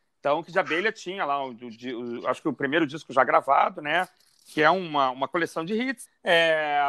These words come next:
o B fifty-twos também é um negócio interessante do B fifty-twos, acho que tem que ser falado, é que, assim,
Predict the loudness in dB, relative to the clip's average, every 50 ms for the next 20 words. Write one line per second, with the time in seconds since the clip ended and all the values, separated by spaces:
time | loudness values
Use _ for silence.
0 | 0 -2 -4 -8 -10 -10 -10 -10 -10 -12 -14 -14 -14 -10 -6 -6 -6 -4 0 -2
1 | -2 -2 -2 -6 -6 -8 -4 -2 -2 -2 -2 -2 -2 -2 0 0 0 0 -4 -6
2 | -2 -2 -2 -2 -2 -4 -6 -6 -8 -12 -10 -10 -10 -10 -12 -16 -14 -12 -14 -12
3 | -10 -6 -2 0 0 0 0 0 -2 -4 -4 -6 -10 -8 -8 -8 -8 -4 -2 0
4 | 4 4 4 4 4 -2 -4 -4 -4 -4 -4 -10 -10